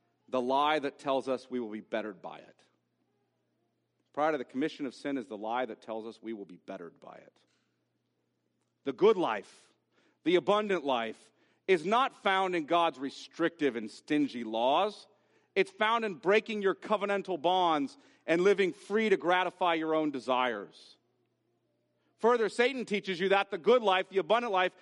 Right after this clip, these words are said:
is not found in God's wisdom, but it's found in your own wisdom. That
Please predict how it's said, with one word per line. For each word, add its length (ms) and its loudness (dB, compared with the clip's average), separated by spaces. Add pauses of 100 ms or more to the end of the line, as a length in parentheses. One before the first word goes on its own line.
(140)
is 160 0
not 260 0
found 280 0
in 80 -6
God's 280 2
wisdom, 520 0 (220)
but 120 4
it's 120 -8
found 340 0
in 60 -2
your 140 2
own 240 2
wisdom. 500 0 (200)
That 260 2